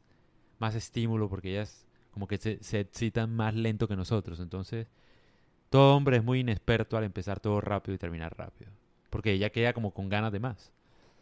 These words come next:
Entonces hay que hacerlo con calma, sin afanes. El man dice,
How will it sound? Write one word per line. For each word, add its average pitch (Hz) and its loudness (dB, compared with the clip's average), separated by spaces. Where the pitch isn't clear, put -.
Entonces 113 -2
hay 135 2
que 143 0
hacerlo 117 0
con 127 -2
calma, 101 -2
sin 117 0
afanes. 113 0
El 110 -2
man 110 0
dice, 147 0